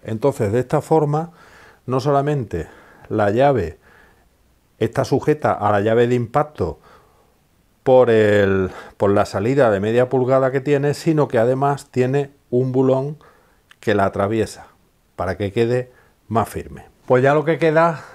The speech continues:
es probar. Probar nuestra llave de impacto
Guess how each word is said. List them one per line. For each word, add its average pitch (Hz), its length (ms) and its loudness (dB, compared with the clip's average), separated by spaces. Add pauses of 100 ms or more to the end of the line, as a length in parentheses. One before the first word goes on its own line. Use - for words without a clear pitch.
(560)
es 117 100 -2
probar. 127 440 0 (2500)
Probar 160 460 4 (580)
nuestra 131 280 0
llave 151 260 4
de 160 80 2
impacto 156 600 0